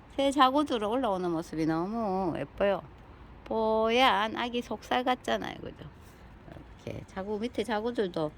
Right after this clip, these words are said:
제법 많이 자랐고, 요 뒤에 이제 붙어있던, 제가 요걸 쳐다보면서 옮길까,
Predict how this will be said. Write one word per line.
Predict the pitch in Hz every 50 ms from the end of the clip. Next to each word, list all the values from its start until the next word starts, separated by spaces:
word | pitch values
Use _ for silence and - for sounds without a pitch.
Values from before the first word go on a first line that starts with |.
| - - - - - - - - - - - -
제법 | - - 214 214 214 180 - - -
많이 | - 139 139 151 160
자랐고, | 165 - 196 190 190 147 - - - - 135 135 139 147
요 | 202 247 269
뒤에 | 247 294 233 226 214 214
이제 | 208 196 - 190
붙어있던, | 185 - 233 220 - - 185 170 - - - 175 170 170 165 160 151 160 156
제가 | 165 156 151 135 - - - - - - - - -
요걸 | 196 208 214
쳐다보면서 | - - 269 226 240 226 196 180 170 185 - - 185
옮길까, | 220 254 240 233 214 - - - 175 175 175 175 175 175 170 170 180